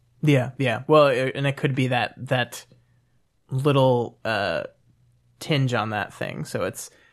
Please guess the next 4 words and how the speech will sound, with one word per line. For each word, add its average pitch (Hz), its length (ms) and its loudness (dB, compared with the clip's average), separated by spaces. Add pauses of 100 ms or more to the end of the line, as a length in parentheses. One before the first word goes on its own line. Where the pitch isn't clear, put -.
(260)
it's - 340 -6 (560)
a 170 140 2
curious 175 920 4 (200)
surprise. - 840 -2